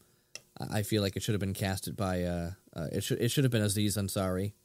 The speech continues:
You know, it seems like they, they were doing these cameos, and they're not, they're not, they started off with, with two cameos, like, two pretty big cameos in the first episode, and then we haven't seen that many afterwards. I mean, Carl Weathers, of course, but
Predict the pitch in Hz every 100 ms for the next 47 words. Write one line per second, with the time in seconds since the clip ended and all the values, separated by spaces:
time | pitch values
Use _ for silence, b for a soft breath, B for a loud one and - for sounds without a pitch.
0 | _ - 104 95 98 110 104 98 107 90
1 | 104 104 107 98 - 110 101 104 107 113
2 | 110 92 85 B B B B 131 185 -
3 | 165 175 190 156 - - - 131 139 262
4 | 285 180 240 - 120 - 139 135 - 254
5 | - 240 240 117 - - 120 113 - 254
6 | - 226 185 202 - 202 196 131 101 98
7 | 101 - 147 131 147 127 107 98 90 95
8 | 101 104 - 101 117 113 117 135 110 -
9 | 147 95 - 147 95 87 - _ - 113
10 | - 85 117 117 - 151 113 110 87 85
11 | 95 - 139 95 - - 85